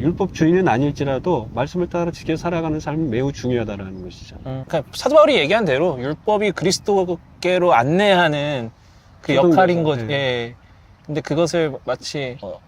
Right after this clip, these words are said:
Speaker 2: 어떤 삶의 이슈에 대해서 하나님의 말씀을 가지고 딱 할 때 "너무, 너무 율법적이야." 이렇게, 그렇게 다가갈 게 아니라, 아, 어떻게 보면은 또 그걸 통해서 내가 그리스도 앞에서 내가 나를 점검해 볼 수 있는
Speaker 1: 그럼요.
Speaker 2: 걸로 삼아야
Speaker 1: 네.
Speaker 2: 되는데,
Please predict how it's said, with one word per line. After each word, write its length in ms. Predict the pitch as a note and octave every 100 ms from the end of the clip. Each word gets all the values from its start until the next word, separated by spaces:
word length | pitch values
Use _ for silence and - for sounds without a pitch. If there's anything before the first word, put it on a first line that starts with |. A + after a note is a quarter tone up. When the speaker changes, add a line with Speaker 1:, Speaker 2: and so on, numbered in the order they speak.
| -
Speaker 2:
어떤 200 | A2+ C#3
삶의 380 | B2+ G#3+ G#3 B2+
이슈에 340 | - - D3+
대해서 600 | B2 A2+ A2+ A2+ F3 G3+ G3
하나님의 260 | F#3 E3+
말씀을 480 | A2+ A2 - D#3 C#3+
가지고 300 | C3 A#2+ B2
딱 220 | A#2 D3 -
할 60 |
때 140 | C#3+ C3
"너무, 280 | A2 D#3+ C3
너무 240 | B2 B2+
율법적이야." 720 | A2 A2+ D#3 - D3 C3 B2+
이렇게, 460 | A2 C3 - D3+ B2+ - - -
그렇게 360 | - D3 - D#3
다가갈 400 | - B2 D3 D3+
게 100 | -
아니라, 400 | B2+ A#2+ D#3+ F3+
아, 60 | C3+
어떻게 240 | C3 -
보면은 300 | D3+ D#3 D#3+ D#3
또 80 |
그걸 260 | F3+ C#3 D#3+
통해서 540 | - F#3+ F3+ F3+ G#3+ A#3 - - -
내가 160 | D#3 F3
그리스도 480 | - F#3 - F#3 D3
앞에서 360 | - D3 D#3+
내가 260 | C#3 C3 D3
나를 240 | - E3+ F3+
점검해 440 | - C#3+ F#3+ A#3
볼 140 | G#3 G#3
수 160 | -
있는 400 | E3 D3+ D#3 C#3+ B2+ -
Speaker 1:
그럼요. 360 | D#3+ D#3+ A2+
Speaker 2:
걸로 220 | A#2 D#3+ E3+
삼아야 340 | G3 G#3 F#3
Speaker 1:
네. 100 | C#3
Speaker 2:
되는데, 440 | C3+ B2 B2+ A#2